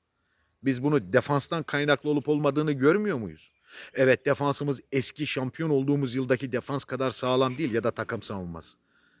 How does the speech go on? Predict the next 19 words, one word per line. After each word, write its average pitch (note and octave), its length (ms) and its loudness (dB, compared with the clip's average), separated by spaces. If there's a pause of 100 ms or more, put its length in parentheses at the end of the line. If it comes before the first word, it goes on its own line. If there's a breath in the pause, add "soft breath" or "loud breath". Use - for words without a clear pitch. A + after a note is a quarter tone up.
(180)
Bunu F#2+ 200 -6
biz F3+ 160 -2
de C4+ 100 4
biliyoruz. A2 480 2 (380 soft breath)
Ama B2+ 160 -2
Uğurcan'ın D#3+ 440 4
yediği C#3+ 360 0 (100)
o - 80 -6
kadar D3 360 4
basit D3+ 280 0
goller C#3+ 320 4
var F3 220 -4
ki. - 180 -16 (300 loud breath)
Fenerbahçe E3+ 560 4
maçının D3+ 440 -2 (100)
üçüncü E3+ 400 -4
golü D#3 380 8 (100)
Allah D#3 300 4
aşkına B2+ 440 -4